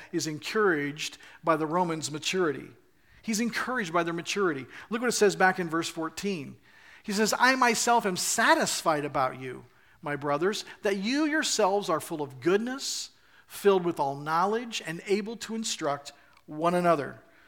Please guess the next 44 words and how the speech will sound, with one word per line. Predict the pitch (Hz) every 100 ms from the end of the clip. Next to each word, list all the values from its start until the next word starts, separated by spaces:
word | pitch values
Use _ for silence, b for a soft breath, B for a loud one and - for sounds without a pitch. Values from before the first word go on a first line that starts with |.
| b
So | - - 180
three | - 254 269
very | 240 233
specific | - 208 - 208 214
things | 220 202 170 165 - B B
that | 175
he | 175
says | 175 208 202 156
there. | 139
He | 139
says | 147 160
they're | 165
full | - 208 226
of | 202
goodness, | 185 226 180 131 - - B
which | 214 -
means | 226 226 165
they're | 214 226
doing | 151 196 247 247
the | 226
right | 214 226 233
things. | - 233 214 139 117 - - b b
They're | - 214
doing | 156 202 240
the | 226
right | 208 202
things. | 202 196
They're | 165 214
living | 208 233 240
the | 220
right | 208 208
way. | 202 220 160 127 B B B
They're | 233
filled | 220 - 240 240 220
with | 226
all | 196 190
knowledge. | 190 226 175 151 135
That | 240
doesn't | 180 160
mean | 156
that | 143
they | 147
know | 135 131
everything, | 139 180 175 220